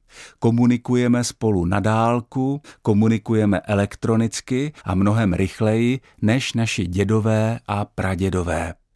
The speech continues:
S tou rychlostí se pak pojí i určitá zběžnost ve formulacích,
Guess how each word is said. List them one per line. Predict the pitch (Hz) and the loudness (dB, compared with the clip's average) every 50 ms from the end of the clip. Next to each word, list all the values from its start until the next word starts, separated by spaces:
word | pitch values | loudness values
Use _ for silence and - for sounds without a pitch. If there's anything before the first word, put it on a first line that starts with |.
| - - - - - | -20 -20 -18 -12 -10
S | - - | -8 -4
tou | - 127 127 127 123 120 | -2 0 2 2 2 2
rychlostí | 120 151 147 - 196 202 196 - - - 101 98 95 95 | 2 0 -2 -2 -2 -2 -2 -4 -4 -4 -2 -2 0 0
se | - - 131 123 | 0 -2 -2 -2
pak | - 123 - - | -2 -2 -4 -6
pojí | - - 123 120 131 135 143 151 160 165 - | -6 -4 -2 0 0 0 0 -2 -2 -4 -4
i | - 110 104 | -4 -4 -2
určitá | 85 113 113 - - 151 139 - 151 139 117 98 | -2 -2 -2 -2 -4 -4 -4 -2 -4 -2 -2 -2
zběžnost | 82 87 82 80 98 107 123 120 120 127 143 147 143 - - - | -4 -4 -2 -2 0 0 0 0 0 0 0 0 0 -2 -6 -6
ve | 92 123 120 | -4 -4 -4
formulacích, | - - 160 156 139 113 98 92 92 92 - - 98 92 92 92 - | -2 -4 -2 0 2 2 2 2 0 -2 -4 -4 -2 -2 -2 -4 -6